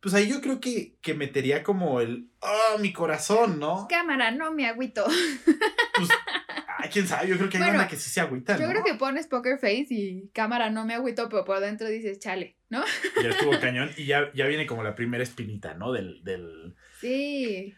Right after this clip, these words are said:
Speaker 1: ¿Tú qué recomendarías, por ejemplo, para que esta espinita no llegara y se te clavara? O sea, para no, para evitar un momento así incómodo de llegar a la fiesta y,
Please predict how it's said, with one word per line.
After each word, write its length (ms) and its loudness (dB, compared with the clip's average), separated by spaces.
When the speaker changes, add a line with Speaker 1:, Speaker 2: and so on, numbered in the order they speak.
Speaker 1:
¿Tú 120 -4
qué 120 -4
recomendarías, 840 0
por 180 -2
ejemplo, 480 -4
para 260 4
que 80 -2
esta 180 0
espinita 680 0
no 160 -6
llegara 360 0
y 80 -6
se 140 -8
te 140 -6
clavara? 500 -8
O 60 -18
sea, 140 -4
para 160 2
no, 180 -4
para 140 2
evitar 260 0
un 80 -2
momento 360 -2
así 160 -6
incómodo 500 -2
de 140 2
llegar 240 -2
a 40 0
la 140 0
fiesta 440 -4
y, 220 -4